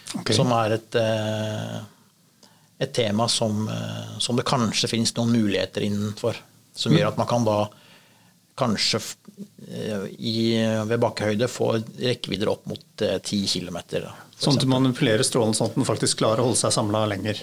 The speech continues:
Speaker 2: Ja, du
Speaker 1: Men da
Speaker 2: la-, du liksom forhåndskompenserer på en måte for de forvrengningene som du forventer å få i den atmosfæren. Hvis du greier å måle de,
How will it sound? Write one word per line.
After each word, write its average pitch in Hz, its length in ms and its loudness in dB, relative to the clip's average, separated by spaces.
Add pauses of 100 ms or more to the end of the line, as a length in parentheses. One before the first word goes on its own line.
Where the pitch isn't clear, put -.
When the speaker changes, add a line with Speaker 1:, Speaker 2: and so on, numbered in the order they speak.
Speaker 2:
Ja, 104 220 0 (160)
du 135 140 6
Speaker 1:
Men 151 40 8
da 165 60 8
Speaker 2:
la-, 156 240 6
du 151 180 6
liksom 160 220 6
forhåndskompenserer 131 1400 4
på 185 60 2
en 180 80 4
måte 175 160 2
for 151 100 2
de 143 220 4
forvrengningene 123 1160 4
som 135 180 2
du 135 80 4
forventer 123 480 4
å - 40 0
få 127 200 2
i 127 60 2
den 127 100 4
atmosfæren. 135 480 2
Hvis 165 140 2
du 160 60 4
greier 131 200 4
å 139 80 4
måle 135 640 6
de, 185 300 6